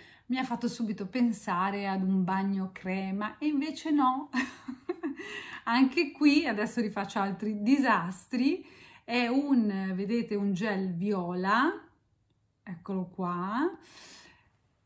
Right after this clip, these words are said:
ehm, che profuma di lavanda.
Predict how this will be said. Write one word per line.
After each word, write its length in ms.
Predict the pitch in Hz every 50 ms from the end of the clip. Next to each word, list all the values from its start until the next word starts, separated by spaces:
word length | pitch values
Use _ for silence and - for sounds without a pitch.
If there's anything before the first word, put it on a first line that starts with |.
| _ _
ehm, 1200 | - 262 269 240 247 233 220 214 208 202 202 202 202 202 202 202 202 196 202 202 202 196 196 185 -
che 180 | - 254 277
profuma 960 | 277 - 285 302 277 - - 254 277 277 277 262 285 269 294 311 320 349 - - -
di 380 | 233 202 196 220 240 277 285 -
lavanda. 1000 | 254 233 214 190 185 190 196 196 208 208 208 202 208 214 226 254 285 285 -